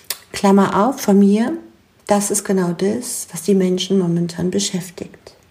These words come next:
Klammer zu, Text geht weiter. Der kleine Buddha schaut ihn fragend an.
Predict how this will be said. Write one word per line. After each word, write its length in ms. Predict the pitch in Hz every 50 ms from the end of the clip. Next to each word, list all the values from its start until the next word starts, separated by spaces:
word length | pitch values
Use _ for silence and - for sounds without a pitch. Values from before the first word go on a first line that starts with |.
| _ _ _ _ _ - _ _ _ _
Klammer 420 | - - - 180 180 190 202 202
zu, 380 | 202 - - 220 233 285 330 - -
Text 420 | - - - 156 - - - -
geht 200 | - 208 202 202
weiter. 400 | 202 208 202 196 185 - - - - 180 - - _ _ _ _ _ _ - - - - - - - - - - - -
Der 100 | 285 285
kleine 300 | 285 277 269 269 269 247
Buddha 600 | 202 208 240 233 233 240 240 240 240 247 - -
schaut 420 | - - - 226 202 196 196 196 -
ihn 140 | 196 196
fragend 580 | 190 190 - 190 190 185 185 185 196 196 196 -
an. 260 | 180 180 175 175 180